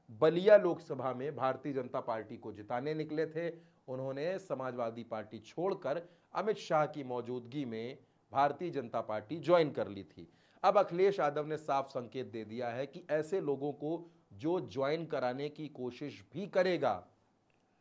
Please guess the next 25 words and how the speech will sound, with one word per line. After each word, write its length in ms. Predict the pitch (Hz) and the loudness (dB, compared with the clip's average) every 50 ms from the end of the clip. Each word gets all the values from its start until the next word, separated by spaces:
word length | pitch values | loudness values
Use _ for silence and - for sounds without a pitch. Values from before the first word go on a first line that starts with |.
| _ _ _ _ - | _ _ _ _ -6
उसे 300 | 160 156 - - 180 175 | -6 -4 0 2 2 2
भी 220 | 135 117 143 170 | 2 -2 -6 -8
पार्टी 420 | - - 127 120 113 - - 135 120 | -4 0 0 0 0 0 -4 -10 -10
से 180 | 123 - 156 | -8 -8 -10
बाहर 400 | 135 110 92 123 117 104 117 113 | -10 -4 -2 -2 -2 0 -2 -6
कर 140 | 107 - 104 | -6 -8 -12
दिया 260 | 90 87 101 101 95 | -12 -10 -10 -10 -10
जाएगा। 400 | 92 98 98 92 90 82 82 82 - _ _ _ _ _ _ _ _ _ - | -10 -10 -10 -12 -12 -12 -16 -20 -20 _ _ _ _ _ _ _ _ _ -2
यानी 360 | 117 147 156 165 175 208 226 | 2 4 4 4 4 2 0
अखिलेश 500 | - 151 143 - 147 143 160 180 175 180 | 0 -2 -2 -2 -2 0 0 0 0 2
यादव 280 | 160 139 143 160 165 165 | 0 0 2 2 0 0
इन 120 | 160 143 | -2 -6
तमाम 400 | 135 - 143 127 143 160 185 185 | -4 -4 -2 -2 0 0 0 0
नेताओं 380 | 165 147 131 - 135 127 131 131 | -2 -4 -4 -2 -4 -4 -4 -4
को, 140 | 131 160 151 | -4 -6 -4
जिनको, 580 | 127 135 131 123 123 - 143 143 139 135 139 139 | -4 -6 -8 -8 -10 -8 -6 -4 -4 -4 -6 -10
जिनकी 280 | 117 113 131 131 131 131 | -14 -14 -14 -14 -14 -10
तस्वीरें 460 | - 135 - - - 151 190 233 226 | -10 -10 -12 -8 -6 -2 0 2 2
हमने 200 | 175 147 139 139 | 2 2 0 -4
आपको 240 | 135 127 - - 127 | -4 -4 -4 -6 -6
दिखाई, 260 | 120 120 - 139 165 | -6 -2 -2 0 2
हम 100 | 151 143 | 2 2
आपको 260 | 139 135 - - 143 | 2 0 -2 -2 -4
एक 120 | 135 120 123 | -4 2 4
बार 240 | 131 131 135 - | 2 2 2 0